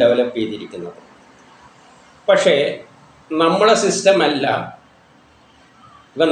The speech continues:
നമ്മളെ ആയുസ് എന്ന് പറഞ്ഞാൽ നൂറ്റി ഇരുപത് വർഷമാണ്. അത് നമുക്ക് ഏകദേശം, "ആ,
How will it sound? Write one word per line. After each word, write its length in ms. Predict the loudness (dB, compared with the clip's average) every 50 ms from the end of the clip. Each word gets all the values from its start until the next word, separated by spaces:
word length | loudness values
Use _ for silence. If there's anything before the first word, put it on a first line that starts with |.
| 0
നമ്മളെ 240 | 0 0 2 2 2 2 2 2
ആയുസ് 240 | 0 0 0 0 0
എന്ന് 120 | 2 2 2
പറഞ്ഞാൽ 220 | 2 2 2 2 2
നൂറ്റി 220 | 0 0 -2 -4 -4
ഇരുപത് 240 | -2 -2 -2 -2 -2 -2
വർഷമാണ്. 500 | -4 -6 -8 -12 -18 -18 -18 -18 -18 -20 -20 -20 -20 -20 -20 -20 -20 -20 -20 -20 -20 -20 -20 -20 -20 -20 -20 -20 -20 -20 -20 -20 -20 -20 -20 _ -20 -20 _ _ -20 -20 -20 -20 -20 -6 0 2
അത് 100 | 2 4 4 4
നമുക്ക് 320 | 2 2 2 2 4 4 4 4 4 4
ഏകദേശം, 360 | 4 4 4 4 2 2 2
"ആ, 20 | 0